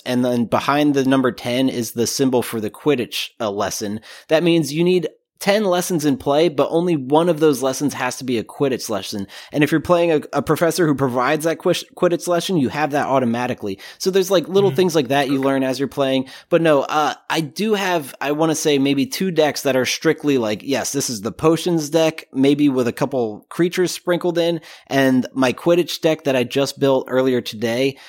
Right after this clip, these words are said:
Speaker 1: I revised to just be pure Quidditch, like, it's nothing but Quidditch cards, and it ended up beating, uh, our, our one, I think it was the black deck, the creature deck, and I was super surprised about that. So yeah, I, I do like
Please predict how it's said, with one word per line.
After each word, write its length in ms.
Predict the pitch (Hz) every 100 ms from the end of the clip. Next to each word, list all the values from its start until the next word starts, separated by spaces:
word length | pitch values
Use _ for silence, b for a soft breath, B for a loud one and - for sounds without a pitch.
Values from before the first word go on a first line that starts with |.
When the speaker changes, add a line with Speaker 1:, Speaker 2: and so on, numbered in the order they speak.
| B B
Speaker 1:
I 220 | 127 131 127
revised 580 | 123 127 123 127 127 -
to 60 |
just 260 | 117 127 -
be 260 | 127 107 _
pure 580 | - 139 135 139 143 135
Quidditch, 440 | - 127 143 147 113
like, 120 | 107
it's 180 | 123 123
nothing 460 | 117 123 120 139
but 160 | 123 -
Quidditch 320 | 120 127 -
cards, 320 | 151 151 151
and 180 | - 135
it 140 | 131
ended 240 | 131 143 139
up 180 | 104 104
beating, 500 | 131 135 127 120 117
uh, 520 | 110 110 104 98 92 _ _ _
our, 260 | 117 113 95 - 123 - _
our 140 | 127 117
one, 260 | 127 123
I 120 | 104
think 160 | 135 120
it 20 |
was 100 | 110
the 60 | 107
black 300 | 104 107 -
deck, 220 | 104 -
the 80 | 104
creature 320 | - 120 113
deck, 240 | 90 90 101
and 80 |
I 60 | 98
was 120 | 104
super 280 | - 151 131
surprised 440 | 120 - 127 120 101
about 240 | 104 87
that. 220 | 104 95 B B
So 240 | - 180 165
yeah, 300 | 170 123 98 -
I, 180 | 147 151 -
I 120 | 160
do 240 | 151 208
like 400 | 180 170 - -